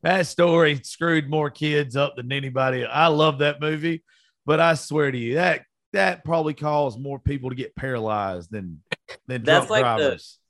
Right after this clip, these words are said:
Speaker 2: the Michael Jordan thing. Everybody uses the Michael Jordan played J V. You know how many points a game he dropped on J V? And it was as a freshman.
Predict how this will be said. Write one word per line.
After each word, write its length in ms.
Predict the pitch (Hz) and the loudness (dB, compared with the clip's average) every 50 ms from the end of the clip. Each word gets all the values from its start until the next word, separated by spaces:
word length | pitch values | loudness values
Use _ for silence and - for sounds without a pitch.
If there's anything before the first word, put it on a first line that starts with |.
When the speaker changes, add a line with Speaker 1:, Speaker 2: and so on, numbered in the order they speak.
| _ _ _ _ _ _ - | _ _ _ _ _ _ -10
Speaker 2:
the 200 | 117 120 143 143 | -4 0 0 0
Michael 380 | 131 131 135 147 143 - 143 | 2 2 0 0 0 -2 -6
Jordan 460 | 120 107 123 123 135 135 143 135 131 | -4 -2 0 2 2 2 0 -2 -6
thing. 500 | - 143 143 143 143 147 147 147 143 - | -8 -8 -8 -6 -8 -8 -10 -12 -10 -4
Everybody 580 | - 123 127 131 127 135 127 117 123 127 123 127 | 0 2 2 2 2 -2 -4 -2 -2 -2 -2 -2
uses 440 | 120 120 120 120 117 127 117 110 - | -2 -4 -4 -6 -6 -10 -14 -10 -6
the 140 | - 110 104 | -6 -6 -4
Michael 480 | 104 107 117 113 110 98 117 107 104 | -4 -4 -4 -4 -2 -2 -4 -4 -6
Jordan 600 | 101 104 110 104 107 110 104 107 104 101 98 95 - _ _ _ _ _ _ _ | -6 -6 -2 0 0 0 0 0 -2 -6 -8 -10 -14 _ _ _ _ _ _ _
played 360 | - 120 117 113 110 104 101 | 0 2 4 4 2 2 0
J 260 | 95 113 113 110 107 | 0 2 2 2 2
V. 500 | 98 98 98 107 107 101 98 98 98 - _ _ _ _ _ _ _ _ _ _ - | 0 -2 -4 -2 -2 -2 -2 -4 -8 -12 _ _ _ _ _ _ _ _ _ _ -8
You 120 | 123 139 | -4 -2
know 120 | 185 214 220 | 0 2 2
how 80 | 226 | 2
many 140 | 220 220 208 | 2 2 2
points 420 | 196 - - 160 160 175 180 - 160 | 0 0 -2 -2 0 0 -2 -4 -8
a 40 | |
game 480 | 135 117 120 131 135 143 147 165 165 147 | -8 -4 -2 0 0 0 0 -2 -4 -6
he 160 | 127 156 156 | -6 -6 -4
dropped 380 | 131 135 147 151 160 160 - - | 0 2 4 4 4 2 0 0
on 220 | 139 139 135 123 | 0 0 -2 -2
J 280 | 107 120 123 131 139 131 | 0 2 2 2 2 0
V? 480 | 113 123 123 131 135 139 143 - - _ _ _ - | 0 -2 -2 -2 0 -2 -2 -6 -8 _ _ _ -10
And 140 | - 135 156 | -6 -4 -2
it 60 | 156 | -2
was 120 | 156 143 | -2 -4
as 120 | 151 131 123 | -4 -6 -6
a 60 | 117 | -8
freshman. 600 | - - 143 127 120 110 - - 98 101 92 98 | -4 0 2 2 2 2 0 -4 -8 -8 -8 -8